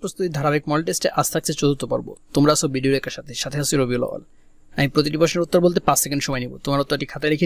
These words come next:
নিজেকে যাচাই করবে এবং ভিডিও শেষে অবশ্যই কমেন্টে জানিয়ে দিবে ত্রিশটির মধ্যে কতটি সঠিক হয়েছে তোমার। ভূগোলের পরিধিকে বিস্তৃত করেছে বিজ্ঞান ও প্রযুক্তির বিকাশ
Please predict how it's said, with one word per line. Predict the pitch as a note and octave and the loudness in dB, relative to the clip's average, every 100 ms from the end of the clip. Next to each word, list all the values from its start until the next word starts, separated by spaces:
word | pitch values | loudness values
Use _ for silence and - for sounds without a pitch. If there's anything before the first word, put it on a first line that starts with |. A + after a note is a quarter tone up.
| D3 | 2
নিজেকে | C3+ C#3+ | 2 0
যাচাই | B2+ B2 B2 | 0 -2 -4
করবে | B2 C3 | -2 2
এবং | C#3+ C#3 | 2 4
ভিডিও | C#3+ | 2
শেষে | C#3 D3 | 2 2
অবশ্যই | C#3+ - | 2 2
কমেন্টে | C#3+ D3+ | 4 4
জানিয়ে | D#3+ F3 D#3+ | 4 2 0
দিবে | C3+ - - _ - | -2 -4 -16 _ -4
ত্রিশটির | D#3 - E3 | -2 0 2
মধ্যে | D#3+ D#3+ | 4 2
কতটি | C#3 C#3 - | 0 -2 -2
সঠিক | D3+ C3+ | -2 -2
হয়েছে | C3 B2+ | -6 -8
তোমার। | - - - - - - - - - - - | -10 -12 -18 -20 -20 -20 -20 -20 -20 -20 -8
ভূগোলের | - C#3+ D#3 D#3+ D#3 | 2 6 6 4 2
পরিধিকে | D#3 D#3+ F3 C#3 C3 - - C#3+ C#3+ | 0 0 0 0 -2 -8 -18 -8 0
বিস্তৃত | D#3 - D3+ D#3 | 0 0 -2 0
করেছে | D#3 C#3+ - B2+ - _ _ _ - - | 0 0 -2 -4 -6 _ _ _ -20 -6
বিজ্ঞান | C#3 C#3+ C#3+ D#3 - | 2 2 4 2 2
ও | C3+ C#3+ _ - | -2 -4 _ -2
প্রযুক্তির | D3+ D3 - C#3 B2+ | 0 0 -2 -2 -2
বিকাশ | - D#3+ | 0 0